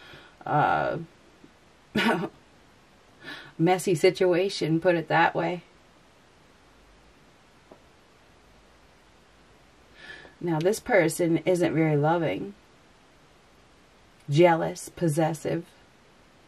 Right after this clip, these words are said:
has jealousy issues. Maybe jealous of this person. Absolutely. So anyhow, uh, so this could be a husband and a wife,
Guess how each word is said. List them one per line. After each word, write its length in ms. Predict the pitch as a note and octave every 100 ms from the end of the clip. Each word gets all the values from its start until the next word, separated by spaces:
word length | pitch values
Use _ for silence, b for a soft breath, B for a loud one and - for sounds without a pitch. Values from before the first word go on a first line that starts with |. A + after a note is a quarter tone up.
| _ _ _ - _ _
has 240 | G3+ E3
jealousy 540 | C#3 G#3+ G3+ - C#3+ -
issues. 480 | - - - - - B -
Maybe 200 | A3 G#3
jealous 400 | E3 F3+ D#3 E3
of 120 | D#3
this 200 | E3 -
person. 640 | - - E3 - D2+ - - _ - - -
Absolutely. 720 | D#3 D3+ - D3+ F3 - E3 - B B B B B -
So 560 | - G#3+ F#3+ F#3+ F#3
anyhow, 840 | F#3 F#3+ G3+ G3 F#3+ F3+ E3+ F3 -
uh, 140 | F3+
so 140 | E3
this 100 | A3+
could 100 | -
be 80 | F#3+
a 80 | F3
husband 400 | F#3 G3+ G3 G3
and 100 | D#3
a 40 | C#3
wife, 540 | F#3 A#3 C4+ C4+